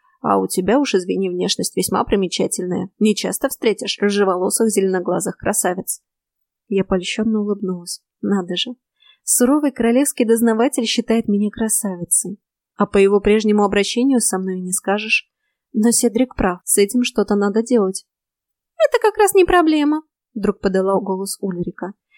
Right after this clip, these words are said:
Внезапно взмыла в воздух и зависла над моей головой, усердно посыпая меня пыльцой со своих крылышек.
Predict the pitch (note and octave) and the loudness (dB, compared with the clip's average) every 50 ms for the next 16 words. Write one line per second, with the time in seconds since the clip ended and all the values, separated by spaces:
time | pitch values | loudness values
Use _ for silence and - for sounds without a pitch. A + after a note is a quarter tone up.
0 | _ _ _ - C#4 D4 D4+ C4+ C#4+ D4 D4 B3+ B3+ A#3 A3+ A3+ A#3 A#3+ A#3+ A#3+ | _ _ _ 4 6 6 6 4 2 0 2 0 0 2 2 4 4 4 4 4
1 | A3+ G#3 A#3 C#4 D4+ D#4+ - D#4 - - C#4+ B3 C4 C#4+ D4 F4 G#4 - F4+ D#4 | 2 2 2 0 0 2 0 -2 0 0 0 2 4 4 4 4 4 4 4 4
2 | C#4 B3+ A#3 A3+ A#3+ C4 C4+ B3 A#3+ C4+ C#4 C#4 C4 B3+ A#3+ G3 F3+ - - G#3 | 4 4 4 4 2 2 2 2 4 4 4 4 4 4 4 4 4 4 2 0
3 | G#3 G3 F#3 G#3 G3 - G3+ - - G3+ - - A3+ C4 C4+ B3+ A3+ G#3 G3+ F#3+ | 0 2 0 0 0 0 0 0 0 0 0 0 2 2 4 2 2 2 2 0
4 | F#3+ G3 G3 F#3+ - - A#3+ C4 C#4 - - - - - F#3+ G3 F#3+ _ - - | 2 0 0 0 0 0 0 0 0 0 -4 -4 -2 0 0 0 -2 _ -2 -2
5 | F#3+ F#3 F3+ F3+ - - F3 - | 0 0 0 -2 -2 -4 -4 -8